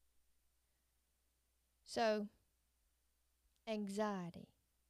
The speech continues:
anxious thoughts. Now, Jesus told us, "Do not be anxious about anything."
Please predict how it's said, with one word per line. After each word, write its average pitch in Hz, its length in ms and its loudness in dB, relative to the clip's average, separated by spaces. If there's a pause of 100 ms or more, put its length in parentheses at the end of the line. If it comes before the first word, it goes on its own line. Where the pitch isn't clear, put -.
(160)
anxious 233 680 -2 (100)
thoughts. - 600 -8 (240)
Now, 190 120 -8
Jesus 254 460 -4
told 269 300 -4
us, - 320 -14 (1000)
"Do 220 120 -4
not 202 200 2
be 208 160 -2
anxious 202 440 -4
about 180 260 -8
anything." 180 540 -10